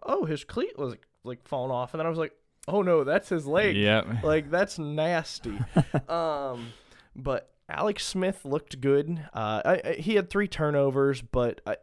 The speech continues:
Speaker 1: I would say that the Giants' defense actually did a good job at baiting him into some of those. Uh, like, Logan Ryan, uh,
Speaker 2: Mm.
Speaker 1: had a real nice pick at the end, and Landon Collins, which are probably their two stars on the Giants.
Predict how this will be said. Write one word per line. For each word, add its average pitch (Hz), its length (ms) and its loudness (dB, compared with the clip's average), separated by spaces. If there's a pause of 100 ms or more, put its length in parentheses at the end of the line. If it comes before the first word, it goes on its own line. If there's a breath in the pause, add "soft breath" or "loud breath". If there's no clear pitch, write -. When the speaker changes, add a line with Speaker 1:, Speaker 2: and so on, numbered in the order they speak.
Speaker 1:
I 135 80 -4
would 143 180 -4
say 131 360 -2
that 117 300 -2 (420 soft breath)
the 131 100 -4
Giants' 127 520 -4
defense 120 640 -6
actually 117 400 -6
did 117 260 -4
a 110 60 -2
good 104 280 -4
job 107 300 -4
at 98 160 -6
baiting 104 300 -6
him 98 100 -4
into 113 220 -6
some 135 240 -6
of 127 80 -4
those. 147 360 -2
Uh, 104 280 -4
like, 95 160 -10
Logan 110 340 -4
Ryan, 98 680 -8
uh, 113 220 -8
Speaker 2:
Mm. 101 240 -2
Speaker 1:
had 95 160 -4
a 98 60 -6
real 98 200 -4
nice 95 220 -6
pick - 260 -8
at 101 100 -10
the 92 120 -10
end, 95 140 -8
and 95 100 -8
Landon 95 300 -8
Collins, 92 440 -10
which 95 160 -14
are 90 60 -12
probably 95 320 -6
their 90 120 -8
two - 180 -16
stars 95 400 -10
on 98 80 -14
the 92 60 -14
Giants. 92 480 -14